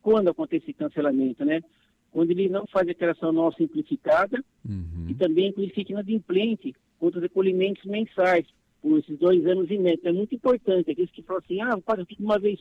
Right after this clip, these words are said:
Speaker 1: só, que é muito pouquinho valor, como
Speaker 2: Sim.
Speaker 1: se pagar de quatro em quatro meses, acaba esquecendo de fazer o pagamento mensal e também declaração." Isso cabe muita, é, muito peso negativo pra empresa. E lembrando principalmente também um,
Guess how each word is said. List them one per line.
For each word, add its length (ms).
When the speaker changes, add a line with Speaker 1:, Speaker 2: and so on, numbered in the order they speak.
Speaker 1:
só, 380
que 60
é 60
muito 260
pouquinho 400
valor, 480
como 120
Speaker 2:
Sim. 120
Speaker 1:
se 40
pagar 280
de 80
quatro 340
em 60
quatro 280
meses, 180
acaba 200
esquecendo 480
de 60
fazer 180
o 60
pagamento 520
mensal 520
e 60
também 240
declaração." 600
Isso 160
cabe 280
muita, 920
é, 640
muito 240
peso 240
negativo 400
pra 140
empresa. 500
E 60
lembrando 440
principalmente 800
também 340
um, 180